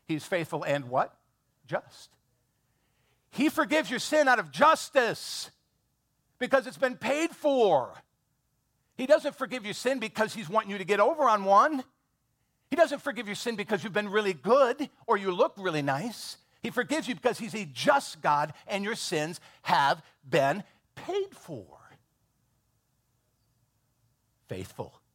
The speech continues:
because God's good to his word. Just because God is God. And what God says is true.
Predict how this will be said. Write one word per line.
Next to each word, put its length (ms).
because 240
God's 280
good 160
to 80
his 100
word. 200
Just 480
because 260
God 440
is 500
God. 320
And 80
what 140
God 240
says 320
is 120
true. 240